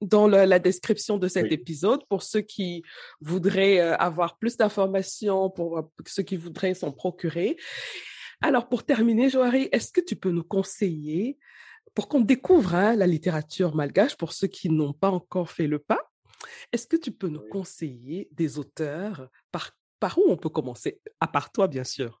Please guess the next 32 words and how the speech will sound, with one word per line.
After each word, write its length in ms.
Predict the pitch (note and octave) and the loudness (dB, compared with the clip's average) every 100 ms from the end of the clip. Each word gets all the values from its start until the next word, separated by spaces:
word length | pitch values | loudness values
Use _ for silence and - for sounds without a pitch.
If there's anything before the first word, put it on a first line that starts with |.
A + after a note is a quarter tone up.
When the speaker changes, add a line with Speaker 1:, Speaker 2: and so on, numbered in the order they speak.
| _ | _
Speaker 1:
<laughs> 0 | |
puisque, 380 | E3 - - E3 F3 - - - _ - | -8 -8 -4 -4 -4 -4 -6 -8 _ 4
Speaker 2:
Oui. 120 | D#3+ D#3 - | 4 4 -4
Speaker 1:
puisque 260 | - - G3 | -12 -6 2
tu 60 | |
Speaker 2:
Alors, 140 | C3+ B3+ | 6 8
Speaker 1:
fais 80 | G#3 | 8
partie 320 | G#3 - A3 | 4 2 2
de 60 | |
Speaker 2:
il, 60 | F3 | 2
Speaker 1:
cette 160 | E3 C#3 | 2 0
Speaker 2:
il 80 | |
y 40 | D#3 | 0
a, 60 | |
Speaker 1:
littérature. 460 | - C3 B2 C3 C3+ | 6 8 8 6 -2
Speaker 2:
euh, 40 | |
il 80 | B2 | 0
y 80 | C3 | 2
a, 400 | C3 B2+ A2+ A2 - _ _ - | 4 2 -4 -8 -16 _ _ -16
oui, 240 | A2 B2 _ | -16 -16 _
il 60 | A#2 | -2
y 60 | A2+ | 2
a, 440 | A2 G#2 G2+ G#2 | 2 2 2 0
j'ai 220 | G2+ B2 | 0 2
un 140 | A2+ A2+ | 2 2
collègue, 540 | - A#2 C#3+ E3 A#2+ | 0 4 4 4 0
euh, 440 | G#2+ G2+ G2 F#2 F2+ _ _ _ _ _ _ _ | -2 -2 -4 -8 -12 _ _ _ _ _ _ _
euh, 100 | A2 | -6
Jean, 320 | G2+ B2+ C#3 | -2 -2 -2
Jean-Luc 340 | A2+ A2+ A#2 A#2+ | -2 0 0 -2
Rahariman, 680 | B2+ G#2+ G#2+ G#2+ C#3+ C3 | 0 -2 0 0 0 -2
hein, 100 | G2+ | -6